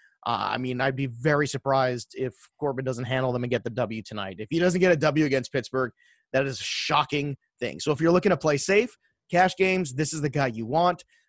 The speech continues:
Uh, in terms of offense there, I mean, you can find out some, uh, cheap left-handed bats there too. Uh,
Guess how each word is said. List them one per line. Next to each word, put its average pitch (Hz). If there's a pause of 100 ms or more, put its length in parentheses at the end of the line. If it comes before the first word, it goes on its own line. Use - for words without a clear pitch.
(120)
Uh, 113
in 139
terms 156
of 135
offense 156
there, 170
I 175
mean, 120
you 113
can 127
find 131
out 127
some, 131
uh, 131 (100)
cheap 143
left-handed 139
bats 135
there 131
too. 135 (360)
Uh, 127